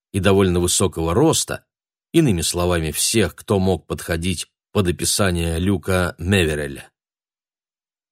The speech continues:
По мере того, как брат Дэнни сводил по списку указательным пальцем, число постояльцев, среди которых мог оказаться разыскиваемый беглец, заметно уменьшалось.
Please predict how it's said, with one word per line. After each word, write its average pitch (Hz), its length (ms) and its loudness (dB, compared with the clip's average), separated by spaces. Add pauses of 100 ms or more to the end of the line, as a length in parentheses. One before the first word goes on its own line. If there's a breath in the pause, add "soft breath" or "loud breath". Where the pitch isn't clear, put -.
(460)
По 82 120 -4
мере 80 220 -2
того, 82 320 -2
как 80 180 -6
брат 76 360 -4
Дэнни 82 240 0
сводил 82 520 -4
по - 120 -6
списку - 480 -4
указательным 80 760 -4
пальцем, 98 480 -2 (360 loud breath)
число - 400 0
постояльцев, 82 1080 -4
среди 85 400 -4
которых 87 440 -4
мог 92 300 0
оказаться 87 720 -2
разыскиваемый 85 920 -2
беглец, 85 560 -2 (420 loud breath)
заметно 85 560 -2
уменьшалось. 85 720 -4